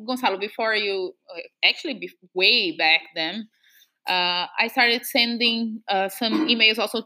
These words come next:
to our team, but I would send from my own email just saying, "Hey, guys, this is what we did this last," I don't recall if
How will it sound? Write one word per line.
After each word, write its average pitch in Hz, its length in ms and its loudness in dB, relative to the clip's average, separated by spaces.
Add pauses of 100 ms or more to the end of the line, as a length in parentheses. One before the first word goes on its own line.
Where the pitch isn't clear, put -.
to 233 100 -2
our 220 100 2
team, 240 220 -4
but 214 120 2
I 254 100 4
would 294 140 -2
send 262 160 -2
from 226 140 -6
my 196 160 0
own 214 280 -4
email 208 360 0
just 185 280 -10
saying, 196 240 0
"Hey, 262 140 0
guys, 190 240 0
this 220 100 -6
is 196 160 -10
what 208 240 -2
we 190 160 -4
did 202 240 -2
this 190 240 0
last," 190 260 2 (260)
I 196 120 0
don't 226 220 -2
recall 269 320 2
if 214 60 -10